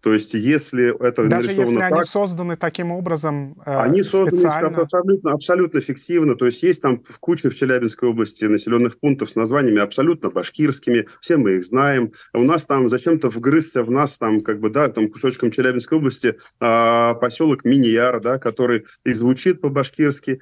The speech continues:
Speaker 1: и выглядит по-башкирски, там люди, которые живут, и
Speaker 2: А
Speaker 1: фамилии у них
Speaker 2: если
Speaker 1: башкирские.
Speaker 2: Оре-, Оренбургская
Speaker 1: Но, но я
Speaker 2: область?
Speaker 1: против войны любой, понимаете, Рамазан?
Speaker 2: А,
Speaker 1: Я
Speaker 2: а
Speaker 1: против
Speaker 2: если,
Speaker 1: любой войны.
Speaker 2: а если Башкортостан договорится с Оренбургской областью?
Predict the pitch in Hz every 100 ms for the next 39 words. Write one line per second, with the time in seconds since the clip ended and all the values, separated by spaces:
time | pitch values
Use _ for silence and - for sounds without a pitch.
0 | _ 120 117 117 113 160 160 - - 143
1 | 131 135 165 139 127 127 127 127 117 117
2 | 127 120 113 123 120 117 143 156 143 117
3 | - - 139 123 - 175 185 196 190 185
4 | 196 214 156 170 185 160 202 180 139 185
5 | 160 147 165 175 135 123 107 107 120 139
6 | 143 101 104 160 160 160 160 165 175 226
7 | 214 190 220 214 180 175 175 208 175 165
8 | - 165 170 - 175 156 151 170 160 123
9 | - - 127 127 127 - 135 120 117 -
10 | -